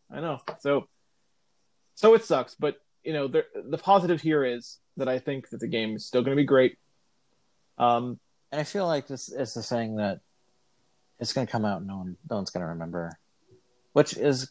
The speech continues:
Speaker 2: a, a good thing and a bad thing at the same time, 'cause it's just like, this person is not, probably not going to see any sort of consequences for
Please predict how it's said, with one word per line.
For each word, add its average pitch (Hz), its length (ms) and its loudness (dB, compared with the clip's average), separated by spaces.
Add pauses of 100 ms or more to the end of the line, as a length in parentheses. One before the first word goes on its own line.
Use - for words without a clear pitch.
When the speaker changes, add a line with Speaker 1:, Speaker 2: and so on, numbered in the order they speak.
Speaker 2:
a, 82 140 -6 (720)
a - 40 6
good 185 260 6
thing 220 160 4
and 156 100 4
a 110 40 4
bad 101 260 0
thing 160 280 -2 (960)
at 101 120 -20
the - 60 -12
same 120 200 -2
time, 110 380 -2 (100)
'cause 104 120 0
it's - 80 -8
just 104 180 -4
like, 92 180 -2 (1700)
this 110 260 -6
person 101 400 0 (120)
is - 380 -2 (240)
not, 107 360 -4 (320)
probably 107 260 4
not 95 220 -2
going 92 260 -4
to 90 60 -6
see 90 260 -4
any 90 240 -6
sort 101 260 -4
of 90 200 -6 (140)
consequences 98 880 -6 (120)
for 92 420 -4